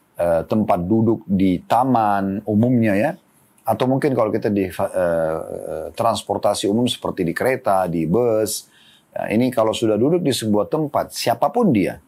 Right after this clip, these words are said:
maka dalam Islam tidak boleh dipindahkan, ya, kecuali memang dia sedang melanggar sebuah peraturan.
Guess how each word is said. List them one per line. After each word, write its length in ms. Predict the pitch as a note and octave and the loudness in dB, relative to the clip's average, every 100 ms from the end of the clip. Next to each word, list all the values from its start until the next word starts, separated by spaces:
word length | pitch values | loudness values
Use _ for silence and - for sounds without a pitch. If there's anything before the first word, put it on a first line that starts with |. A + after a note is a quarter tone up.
| _ _ _ - | _ _ _ -2
maka 320 | G2+ A2 B2+ | -2 2 2
dalam 240 | G#2+ G2 | 2 0
Islam 400 | G#2 - G#2+ B2+ | -2 -6 -2 0
tidak 240 | A2 E2+ E2 | 2 0 0
boleh 240 | F#2+ G2+ | 0 0
dipindahkan, 720 | F2 F#2+ F2 F2 D2+ - - - _ _ - | 0 -2 0 0 -2 -6 -12 -12 _ _ -12
ya, 160 | D2+ D#2 | -12 -10
kecuali 560 | G#2 - G2+ F#2 A#2 C3 | -10 -2 2 4 4 2
memang 400 | G2+ A2+ D3+ D#3+ - - - | 2 2 0 -4 -18 -20 -6
dia 240 | F2+ A#2 | 0 0
sedang 320 | B2 A2 G2+ | 0 0 0
melanggar 400 | G2 D#2+ E2+ G#2 | 0 0 0 -2
sebuah 240 | G#2 A#2 A#2+ | -2 -2 0
peraturan. 560 | D#3 D3+ G#3 F3+ D#3 | 0 0 0 -2 -4